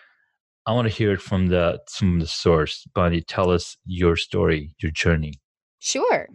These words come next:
Speaker 2: So I had family that was, or family friends, but they were considered family that were in the business. So I've always kind of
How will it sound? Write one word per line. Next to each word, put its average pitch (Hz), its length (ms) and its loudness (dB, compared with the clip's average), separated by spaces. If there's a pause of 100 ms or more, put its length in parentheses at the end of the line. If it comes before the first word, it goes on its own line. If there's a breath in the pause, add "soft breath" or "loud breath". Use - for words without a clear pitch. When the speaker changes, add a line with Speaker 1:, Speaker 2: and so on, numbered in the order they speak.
(120)
Speaker 2:
So 208 600 0 (880 soft breath)
I 220 480 0
had 208 420 0
family 214 580 2
that 175 340 0
was, 175 360 -2
or 180 80 -2
family 202 360 2
friends, 180 420 0
but - 100 -8
they 170 100 4
were 170 80 2
considered 175 460 -2
family 165 420 -2
that 156 160 0
were 160 100 0
in 160 120 0
the 156 60 -2
business. 160 440 -4
So 160 220 -2
I've 156 160 0
always 165 320 2
kind 165 320 -2
of 156 280 -4